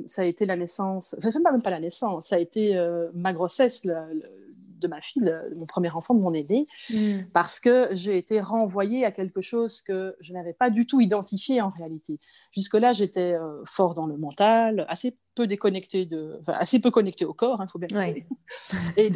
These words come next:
Speaker 1: et assez peu connectée aux émotions aussi, d'ailleurs, à
Speaker 2: Aussi,
Speaker 1: l'époque.
Speaker 2: tant qu'à faire.
Speaker 1: <laughs> Bon, c'est plus drôle, hein, si on ne fait qu'un seul truc, euh, c'est pas assez intense en ce qui
Speaker 2: <laughs> C'est
Speaker 1: concerne.
Speaker 2: ça.
Speaker 1: <laughs> Et donc, quand je me suis retrouvée,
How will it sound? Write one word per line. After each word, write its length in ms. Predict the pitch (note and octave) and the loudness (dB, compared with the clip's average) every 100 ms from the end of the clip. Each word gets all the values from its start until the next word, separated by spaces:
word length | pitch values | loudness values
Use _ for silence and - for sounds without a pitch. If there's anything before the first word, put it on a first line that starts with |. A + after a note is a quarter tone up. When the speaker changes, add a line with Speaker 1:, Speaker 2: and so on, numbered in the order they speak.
| G3+ | 2
Speaker 1:
et 100 | A#3 | 2
assez 160 | G#3+ | 2
peu 140 | - A#3+ | 0 2
connectée 340 | A#3+ A#3 - | 4 4 4
aux 60 | A3+ | 0
émotions 500 | G3 G3+ G3 G#3+ E3+ | 2 2 0 -2 -6
aussi, 220 | E3 B3+ | 0 2
d'ailleurs, 420 | F#3+ E3+ G#3+ G3+ | 2 0 -2 6
à 40 | G#3+ | 6
Speaker 2:
Aussi, 220 | F#3+ A3 | 6 2
Speaker 1:
l'époque. 200 | A3 C4 | 0 2
Speaker 2:
tant 160 | G#3 F#3 | 4 6
qu'à 140 | G#3 | 6
faire. 260 | E4 G3 G3 F4 | 6 4 4 0
Speaker 1:
<laughs> 380 | - F4 C4+ - | -2 2 2 4
Bon, 100 | A3+ A#3 | 0 2
c'est 80 | A#3+ | 0
plus 120 | B3+ | 2
drôle, 300 | C4+ C#4+ G#3 | 4 4 4
hein, 120 | G3 | 0
si 140 | G#3+ - | -4 -6
on 80 | G#3 | -4
ne 60 | |
fait 120 | G#3 | -2
qu'un 140 | G3+ F#3+ | -2 -4
seul 160 | F3+ | -8
truc, 240 | E3+ - B3 - | -10 -6 -4 -6
euh, 40 | - _ _ | -8 _ _
c'est 80 | - | 2
pas 80 | C4 | 4
assez 180 | A#3 C#4 | 4 4
intense 500 | B3 A#3 G#3 - - | 4 2 -4 -4 -16
en 60 | |
ce 60 | - | 2
qui 60 | - | 6
Speaker 2:
<laughs> 200 | F#4+ E3+ | 6 4
C'est 220 | - A3+ | 0 0
Speaker 1:
concerne. 300 | G#3+ G#3+ C4+ - | 4 4 4 4
Speaker 2:
ça. 80 | - | 2
Speaker 1:
<laughs> 80 | - D#4 - _ _ - - - - | 2 -6 -6 _ _ -20 -20 -14 2
Et 60 | A#3 | 4
donc, 180 | C4+ B3 | 6 4
quand 100 | B3+ | 0
je 60 | |
me 100 | A#3+ | 0
suis 120 | B3 B3 | 0 -4
retrouvée, 560 | G#3+ A3 G3+ B3 A#3 | -4 -6 -4 0 0